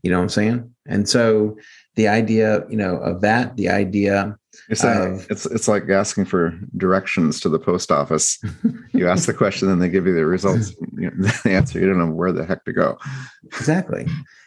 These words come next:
Speaker 1: And so, um, I just, there, there's so much about, um,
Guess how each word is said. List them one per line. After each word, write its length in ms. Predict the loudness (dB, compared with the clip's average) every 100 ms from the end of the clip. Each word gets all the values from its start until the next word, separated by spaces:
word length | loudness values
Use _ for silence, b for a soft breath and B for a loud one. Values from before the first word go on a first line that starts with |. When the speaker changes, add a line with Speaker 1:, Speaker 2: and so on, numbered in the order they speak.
| B
Speaker 1:
And 140 | -2 2
so, 440 | 2 4 2 -2 -18 _ 0
um, 560 | 2 2 0 -6 -12 -18 _ _
I 80 | 0
just, 300 | 0 0 -2
there, 180 | -2 0
there's 200 | 0 0
so 160 | 2 2
much 220 | 2 2
about, 580 | 0 2 0 0 -2 -8 -10 _ _ _ _ _ _ _ _ _ -4
um, 520 | 0 2 0 -2 -6